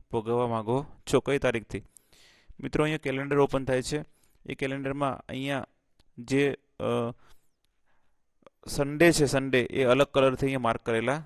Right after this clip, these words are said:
છે રજાઓ. અગિયાર અને પચીસ તારીખ અને આઠ તારીખ જે છે એ બીજો અને ચોથો શનિવાર છે એની રજાઓ છે. મિત્રો, અહીંયા ચૌદ તારીખનો જે કલર છે એ કલર ઓફિશિયલ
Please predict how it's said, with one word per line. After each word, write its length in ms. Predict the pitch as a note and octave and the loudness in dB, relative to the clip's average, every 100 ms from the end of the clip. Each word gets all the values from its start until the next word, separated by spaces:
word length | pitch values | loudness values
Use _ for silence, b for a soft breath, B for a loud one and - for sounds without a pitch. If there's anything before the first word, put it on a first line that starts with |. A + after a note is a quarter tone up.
| - | -6
છે 340 | - B2+ A#2 | -2 -2 -2
રજાઓ. 420 | A#2 A2+ B2+ A#2 A2 - - _ _ _ _ _ _ _ - | 0 4 8 8 4 -8 -20 _ _ _ _ _ _ _ -10
અગિયાર 440 | C#3 C3+ C#3+ E3 | -8 -4 2 4
અને 120 | D#3+ | 2
પચીસ 340 | D#3 C3+ D#3 - | 0 0 -2 0
તારીખ 300 | D3+ D3 - - - _ _ _ _ _ - | 2 0 -4 -16 -20 _ _ _ _ _ -12
અને 160 | - C#3 | -6 -2
આઠ 280 | B2+ C#3+ | 4 4
તારીખ 260 | - C#3+ C#3+ | 4 2 2
જે 140 | C3 | -2
છે 380 | C#3 D3+ A#2+ C3+ | 0 0 0 -4
એ 320 | - B2 C3+ | -12 -4 -4
બીજો 300 | B2+ B2 C#3 | -2 -2 2
અને 100 | C#3+ | 2
ચોથો 240 | C3+ A#2 C3 | 2 0 0
શનિવાર 400 | C3 B2+ B2+ B2+ | -2 0 2 2
છે 260 | D3 C3+ - _ _ | 2 0 -2 _ _
એની 160 | A#2+ B2 | -8 -2
રજાઓ 460 | A#2+ A2+ B2 D3+ F3+ - - | 0 2 4 2 -2 -12 -4
છે. 200 | B2 - _ _ _ _ _ _ _ _ _ _ _ _ _ b b b b b | -2 -2 _ _ _ _ _ _ _ _ _ _ _ _ _ b b b b b
મિત્રો, 180 | B2 D#3+ | -4 -2
અહીંયા 120 | E3+ | -2
ચૌદ 340 | E3+ D3 D#3 E3 | -2 2 2 2
તારીખનો 440 | E3 D#3+ C#3 D#3+ | 0 0 -2 -2
જે 120 | D3 | -2
કલર 280 | D3 C#3 C#3 | 0 2 2
છે 320 | C3+ C#3+ A#2+ - | 2 2 0 -6
એ 80 | - | -4
કલર 360 | C3 C3 D3+ - _ _ _ _ - | 2 2 2 -4 _ _ _ _ -4
ઓફિશિયલ 560 | A#2 - D3 - D3 | 0 2 2 2 0